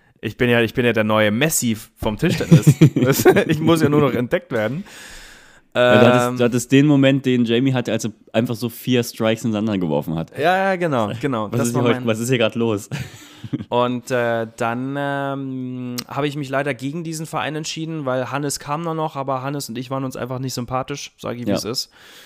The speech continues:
Speaker 1: Äh, ich hab mich da nicht so wohl gefühlt, weil er sich auch nicht wirklich gut darum gekümmert hat, wie ich mich jetzt da jetzt hätte integrieren können. Ähm, dass ich jetzt nach wie vor auf der Suche nach einem Berliner Verein bin, ähm,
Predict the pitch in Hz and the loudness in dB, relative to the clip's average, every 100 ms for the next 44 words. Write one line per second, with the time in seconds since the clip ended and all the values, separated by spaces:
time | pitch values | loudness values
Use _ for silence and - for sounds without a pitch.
0 | - _ 113 117 113 127 120 127 135 143 | -20 _ -2 -2 -4 -8 -6 -4 -4 -6
1 | 131 135 135 - 143 135 127 123 123 - | -4 -4 -4 -4 -4 -2 -2 -2 -6 -8
2 | 113 120 120 - 127 123 - 135 139 127 | -10 -10 -12 -12 -12 -12 -10 -10 -6 -6
3 | 127 123 139 135 131 - - 131 - 110 | -6 -8 -8 -8 -8 -12 -12 -12 -12 -12
4 | 127 127 120 120 120 120 120 113 120 120 | -12 -10 -12 -10 -10 -6 -6 -6 -8 -8
5 | 113 113 110 117 131 139 147 147 _ - | -10 -10 -8 -8 -8 -8 -10 -10 _ -20
6 | - - - _ - 117 120 123 120 117 | -20 -20 -20 _ -4 -2 0 -4 -6 -6
7 | 127 123 127 123 127 - 139 139 - 120 | -6 -4 -6 -6 -8 -6 -4 -4 -6 -10
8 | 131 135 135 123 123 120 117 123 123 - | -8 -8 -8 -6 -6 -6 -6 -6 -8 -8
9 | 95 131 156 175 208 226 _ _ _ 117 | -8 -6 -8 -6 -8 -10 _ _ _ -6
10 | 120 117 117 120 120 | -6 -6 -6 -6 -8